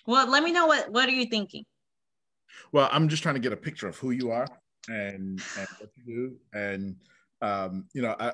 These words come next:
Speaker 2: I, I'll say this at this point, um, because Mila has introduced you to me, right, through our conversations.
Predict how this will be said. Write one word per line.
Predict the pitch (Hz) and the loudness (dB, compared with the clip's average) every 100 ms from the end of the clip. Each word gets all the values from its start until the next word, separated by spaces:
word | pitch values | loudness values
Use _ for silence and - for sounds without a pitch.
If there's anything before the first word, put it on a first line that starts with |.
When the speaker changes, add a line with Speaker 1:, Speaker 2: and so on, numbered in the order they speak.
| - | -4
Speaker 2:
I, | 117 - | -6 -4
I'll | 107 | -8
say | - 135 | -4 -2
this | 110 104 - | -2 -6 -8
at | 95 | -10
this | 95 - | -12 -14
point, | - 90 - _ _ _ 110 | -10 -10 -10 _ _ _ -8
um, | 95 90 87 87 85 _ _ _ _ | -6 -4 -6 -8 -12 _ _ _ _
because | 107 - 98 95 - - - _ 120 | -8 -4 -2 -2 -6 -16 -20 _ -2
Mila | 123 127 117 110 117 - | 2 6 6 4 -2 -6
has | 110 104 98 - - - _ _ | -4 -4 -4 -8 -16 -18 _ _
introduced | 156 151 107 147 - - - _ | 0 0 0 -2 -2 -10 -20 _
you | 98 117 110 101 104 - | -10 -2 -2 -2 -10 -14
to | - 139 | -4 0
me, | 117 113 78 107 _ _ _ _ _ _ | 2 0 -2 -10 _ _ _ _ _ _
right, | 113 98 101 - | -6 -4 -4 -6
through | 131 123 | 0 2
our | 107 104 | 2 0
conversations. | 117 104 95 113 117 113 95 92 | -2 -4 -4 -4 -4 -4 -8 -10